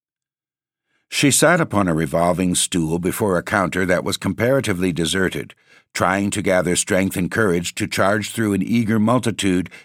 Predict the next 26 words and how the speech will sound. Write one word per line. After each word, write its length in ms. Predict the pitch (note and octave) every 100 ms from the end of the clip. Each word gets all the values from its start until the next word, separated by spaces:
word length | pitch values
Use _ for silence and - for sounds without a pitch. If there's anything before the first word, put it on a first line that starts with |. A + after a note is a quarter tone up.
| -
that 160 | G#2+
was 180 | G2 G#2+
besieging 720 | F2 A#2 - D3+ C#3+ G#2 F#2+
breastworks 640 | D2 G#2 A#2 - G2+ F#2 -
of 140 | E2+
shirting 540 | - B2+ A#2 D#2 D2 C#2+
and 160 | D2
figured 360 | - G2+ F2 D#2+
lawn. 520 | F2+ F#2+ D#2+ C2+ A1+ _ _ _ _ _ _ _ _ _ _ - -
An 140 | A2+ G#2
all-gone 640 | A#2 A#2+ A#2+ A#2+ B2 A2+
limp 260 | A#2+ G2 D2+
feeling 560 | - G2+ D#2+ D#2 D2+
had 220 | C2 F#2
come 180 | - A2
over 280 | F#2 F2+ D#2+
her, 300 | C#2+ D2+ - - - -
and 160 | A#2+
she 120 | -
rested 380 | B2+ C3+ C3+ -
her 160 | B2+ A#2+
hand 420 | A2 A2+ F#2 -
aimlessly 580 | - A2+ F#2+ D#2+ - E2
upon 300 | E2 F#2+ E2+
the 60 | F2
counter. 540 | - G2 E2+ D2 -